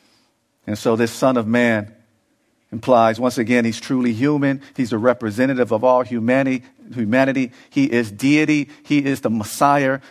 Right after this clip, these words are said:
Messiah or the Christ. But notice, I, I just love that question. When he, when he does come back,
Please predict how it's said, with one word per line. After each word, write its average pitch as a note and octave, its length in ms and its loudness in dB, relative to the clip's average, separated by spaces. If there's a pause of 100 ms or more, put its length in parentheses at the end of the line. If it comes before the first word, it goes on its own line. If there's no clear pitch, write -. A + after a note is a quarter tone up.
(200)
Messiah C#3 640 4
or B2+ 400 2 (160)
the A#2 120 -2
Christ. A#2+ 680 0 (1900)
But A#2 120 0
notice, A#2+ 640 0 (100)
I, A2 60 -4
I A2 160 4
just G#2+ 200 -6
love B2+ 160 4
that A2 160 2
question. B2+ 500 0
When A#2 100 0
he, A2+ 220 -2 (140)
when A#2 120 0
he A2+ 80 2
does C3 380 2
come A2+ 240 -4
back, G2+ 360 -4